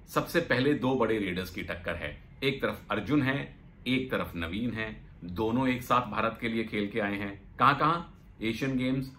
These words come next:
और एशियन चैंपियनशिप। दूसरी कहानी ये है कि अर्जुन के सामने आज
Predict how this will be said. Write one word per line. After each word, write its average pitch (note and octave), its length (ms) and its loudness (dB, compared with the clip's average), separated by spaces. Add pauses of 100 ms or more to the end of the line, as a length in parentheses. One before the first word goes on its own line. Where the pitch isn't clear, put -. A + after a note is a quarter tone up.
(140)
और G2+ 160 2
एशियन G2+ 260 -2
चैंपियनशिप। G2+ 520 -6 (500)
दूसरी F3+ 340 0
कहानी C#3+ 300 0
ये C3+ 180 4
है D3 200 4 (360)
कि D#3 420 4 (300)
अर्जुन D3+ 380 2
के E3+ 140 2
सामने C#3 680 2
आज B2 340 6